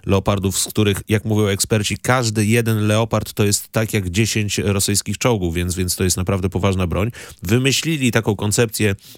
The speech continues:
wspólnego zaopatrzenia Ukrainy przez państwa, które Leopardami dysponują. Tych, tych Leopardów miałoby trafić,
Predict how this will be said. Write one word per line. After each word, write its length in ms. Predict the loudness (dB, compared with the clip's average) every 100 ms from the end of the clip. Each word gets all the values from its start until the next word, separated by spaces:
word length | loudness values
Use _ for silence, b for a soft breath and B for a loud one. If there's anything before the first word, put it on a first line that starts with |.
| -18 -4
wspólnego 880 | -4 0 2 2 2 2 2 0 2
zaopatrzenia 640 | 2 2 0 0 0 0
Ukrainy 540 | -2 0 0 0 -2 -2
przez 280 | -2 -2
państwa, 460 | -2 0 0 0 -4
które 280 | 0 0 0 0
Leopardami 540 | -2 0 0 -2 -2
dysponują. 540 | -4 -6 -4 -4 -2 -2
Tych, 160 | -4 -6 -4
tych 200 | -4 0
Leopardów 480 | 0 0 -2 -2
miałoby 220 | 0 0 0
trafić, 360 | 0 -2 -4